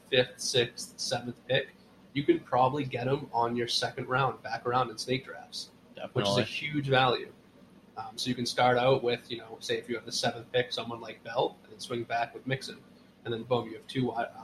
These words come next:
Speaker 1: running back ones to, to start.
Speaker 2: Exactly.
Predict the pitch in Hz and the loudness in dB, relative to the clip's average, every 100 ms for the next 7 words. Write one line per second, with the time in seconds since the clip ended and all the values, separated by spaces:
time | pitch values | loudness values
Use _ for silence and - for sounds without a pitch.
0 | 113 117 117 117 113 117 123 113 - 117 | -12 -10 -8 -2 -4 0 -2 -2 -8 -8
1 | 110 - 113 - 123 - - - - - | -12 -12 -8 0 0 -2 -14 -20 -20 -20
2 | - 101 101 104 110 95 | -20 -8 6 8 8 2